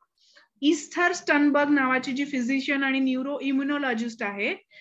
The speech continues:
National Institute of Mental Health Ulrich मध्ये त्यांनी हा research केलेला आहे आणि त्यांनी पुस्तक लिहिलंय Healing Spaces. आणि हॉस्पिटल्स मध्ये कशा प्रकारे झाडं लावता येतील, ग्रीनरी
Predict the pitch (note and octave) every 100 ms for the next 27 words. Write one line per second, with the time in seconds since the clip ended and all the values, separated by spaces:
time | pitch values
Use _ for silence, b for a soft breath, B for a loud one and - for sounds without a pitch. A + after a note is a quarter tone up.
0 | B B - B3 B3+ D4 D4 C4+ C4+ C4+
1 | C#4 C#4 C4+ B3 B3 C4 C#4 C4+ C4 A#3
2 | A#3 C4+ D4 C4+ G#3+ G3 C#4 - _ B3
3 | A#3+ C#4+ C#4+ C#4 B3+ C#4 C4+ C4 A#3+ A3
4 | G#3+ G3 F#3+ G#3+ F#4+ - B B - C4
5 | C4+ D4+ D#4+ D4 - E4+ E4 D4+ D#4 F4
6 | D4 C#4 D4 D#4 - C#4+ A#3+ A3+ G3 E3+
7 | - _ B B B A3+ D4+ B3+ A3+ A3+
8 | D#4 F4 F#4 E4+ C4+ G#3+ G#3+ E4+ F#4+ C4
9 | C4 D4 D4+ D4 D#4 D#4+ D#4 C#4+ A#3+ B3
10 | C4 A#3 A3+ A#3+ A3+ A3+ A3 A3 A#3 B3
11 | B3+ B3+ B3+ C4